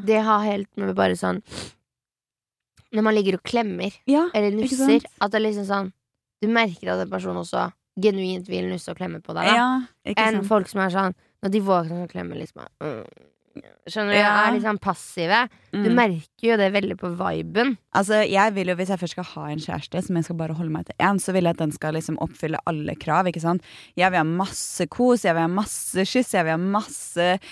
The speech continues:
Speaker 2: liksom, pleie, ikke sant? Jeg vil bli tatt
Speaker 1: Hundre P.
Speaker 2: godt vare på.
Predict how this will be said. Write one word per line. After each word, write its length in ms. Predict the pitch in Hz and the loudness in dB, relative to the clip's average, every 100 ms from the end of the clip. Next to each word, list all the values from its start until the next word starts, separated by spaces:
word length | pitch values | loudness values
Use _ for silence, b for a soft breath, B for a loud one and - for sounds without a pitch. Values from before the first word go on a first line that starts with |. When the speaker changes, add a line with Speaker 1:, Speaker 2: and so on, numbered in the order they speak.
| B B 226 | B B -2
Speaker 2:
liksom, 640 | 208 214 202 196 190 196 - | 2 4 6 6 4 -2 -4
pleie, 640 | 302 294 269 220 190 226 | 2 4 4 0 -2 -2
ikke 120 | 247 233 | -2 2
sant? 220 | 233 269 | 4 6
Jeg 160 | 320 | 6
vil 180 | 240 269 | 6 4
bli 160 | 233 214 | 4 4
tatt 140 | 294 | 6
Speaker 1:
Hundre 260 | 262 285 311 | 6 6 6
P. 0 | |
Speaker 2:
godt 380 | 254 285 214 277 | 6 4 4 6
vare 340 | 247 190 180 | 6 4 0
på. 200 | 190 277 | 2 2